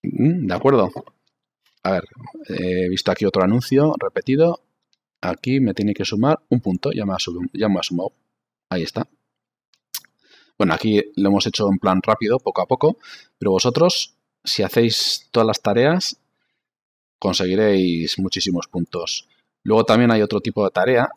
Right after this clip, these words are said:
Puedes hacer amigos. Si consigues X amigos, también te dan puntos, o trofeos, o experiencia. Bueno, hay muchas, hay muchas cosas aquí en Tremor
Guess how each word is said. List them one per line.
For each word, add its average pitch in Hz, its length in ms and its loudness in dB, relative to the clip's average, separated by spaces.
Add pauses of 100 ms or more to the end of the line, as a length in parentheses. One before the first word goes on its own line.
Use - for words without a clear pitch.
(520)
Puedes 101 200 -2
hacer 95 200 -2
amigos. 127 440 2
Si 90 100 -6
consigues 104 880 -2 (600)
X 107 320 0
amigos, 95 880 2
también 95 240 0
te 98 120 -2
dan 90 140 0
puntos, 120 880 0 (1400)
o 90 120 -4
trofeos, 117 680 2
o 87 520 -4
experiencia. 123 840 2
Bueno, 87 240 -2 (220)
hay 120 140 4
muchas, 101 680 2 (580)
hay 131 200 4
muchas 110 400 2
cosas 92 320 -2
aquí 90 200 -4
en 90 100 0
Tremor 87 300 -2